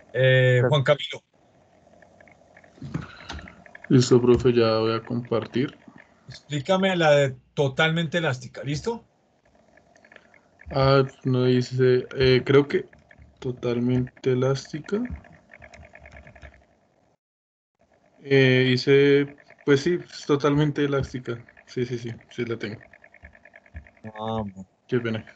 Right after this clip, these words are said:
Speaker 3: Desde que no la tenía, estaba mirando el otro ejemplo, que era el de gasolina. Que es la inversa.
Speaker 1: ¿Cuál es, cuál es totalmente elástica? Uy, ahí tengo problemas para entender esto, a ver.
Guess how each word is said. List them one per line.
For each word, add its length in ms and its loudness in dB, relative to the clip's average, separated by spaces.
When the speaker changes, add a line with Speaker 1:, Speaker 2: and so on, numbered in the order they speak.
Speaker 3:
Desde 260 2
que 120 -8
no 100 -6
la 140 -6
tenía, 280 -4
estaba 280 -6
mirando 340 2
el 120 -4
otro 200 -4
ejemplo, 500 -4
que 100 -10
era 140 -4
el 120 -8
de 480 -6
gasolina. 440 -6
Que 120 4
es 80 2
la 80 0
inversa. 380 -2
Speaker 1:
¿Cuál 240 2
es, 400 -4
cuál 240 2
es 120 -2
totalmente 580 -4
elástica? 640 -6
Uy, 240 -4
ahí 100 -4
tengo 400 -4
problemas 320 0
para 160 0
entender 320 -4
esto, 300 -8
a 40 -8
ver. 80 -14